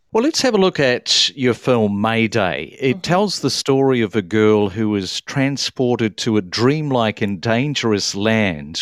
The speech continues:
Speaker 1: where she joins an army of girls engaged in a never-ending war along a rugged coast. Though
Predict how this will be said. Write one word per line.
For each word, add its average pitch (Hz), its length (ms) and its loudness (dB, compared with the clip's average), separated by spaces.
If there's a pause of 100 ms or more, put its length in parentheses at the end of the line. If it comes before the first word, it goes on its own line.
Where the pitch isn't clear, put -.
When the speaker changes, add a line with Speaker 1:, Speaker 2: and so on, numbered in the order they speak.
Speaker 1:
where 107 300 2
she 98 260 -2
joins 117 520 2
an 95 80 -2
army 117 360 0
of 98 160 0
girls 104 340 2
engaged 113 600 -2
in 113 120 0
a 98 160 0 (340)
never-ending 131 920 2
war 113 600 4
along 110 460 2
a 95 100 0
rugged 104 540 0 (100)
coast. - 540 -4 (400)
Though 120 540 2